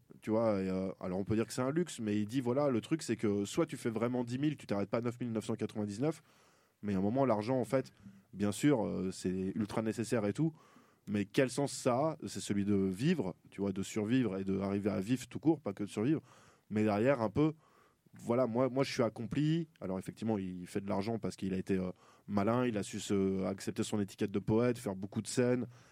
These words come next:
des ateliers, euh, il a joué un certain jeu, et avec plaisir, je pense, hein, pas du tout de façon, euh, malhonnête, et ça donne un résultat d'homme vachement accompli, qui a passé la quarantaine de façon tranquille, et finalement aujourd'hui c'est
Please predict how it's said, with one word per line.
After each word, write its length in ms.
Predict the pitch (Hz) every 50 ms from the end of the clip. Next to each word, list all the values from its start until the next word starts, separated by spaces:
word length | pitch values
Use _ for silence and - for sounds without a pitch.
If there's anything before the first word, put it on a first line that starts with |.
| - _ -
des 220 | 101 107 98 95
ateliers, 560 | 101 98 - 113 110 110 120 123 127 127 120 - - - - - _ _ -
euh, 180 | 98 98 92 92
il 140 | - 120 110
a 60 | 110
joué 240 | 104 95 101 107 107
un 80 | 104 98
certain 320 | - 113 - - 120 123
jeu, 240 | 120 147 185 175 120
et 20 |
avec 240 | 104 95 95 98 -
plaisir, 380 | - 107 110 104 110 151 175 139
je 120 | 104 101
pense, 300 | 190 - 156 175 160 -
hein, 100 | 110 95
pas 140 | - - 101
du 100 | 98 95
tout 120 | - 113 107
de 80 | 101
façon, 480 | 95 - - 101 - - 107 101 95 90
euh, 40 | 90
malhonnête, 440 | 95 98 98 104 120 147 - - - - - - - - - - _ _
et 80 | - 143
ça 140 | - 160 147
donne 120 | 170 170
un 60 | 147
résultat 320 | 131 127 120 123 123 156 151
d'homme 240 | 135 151 156 156
vachement 440 | 135 117 127 123 120 - 170 170 156 135
accompli, 500 | - - 127 107 - - 113 131 151 - - _ _ _ _ _ _
qui 120 | - - 123
a 60 | 117
passé 240 | 123 131 - 143 131
la 120 | 127 120
quarantaine 420 | 120 135 120 127 120 139 139 135
de 60 | 117 104
façon 260 | - 113 - - 113
tranquille, 400 | 98 - 135 135 - - 156 143
et 60 | 117
finalement 480 | 98 - 101 104 104 107 117 123 120 110
aujourd'hui 380 | 101 101 98 104 104 110 127 131
c'est 200 | - - 101